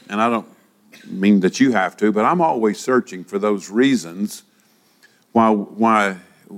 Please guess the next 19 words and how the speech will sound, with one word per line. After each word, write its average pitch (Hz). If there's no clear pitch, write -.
he 117
could 98
say 135
of 101
us 90
today 98
that 98
they 95
had 104
a 95
form 139
of 95
godliness 104
but 104
knew 110
not 107
the 110
power 135
thereof. 90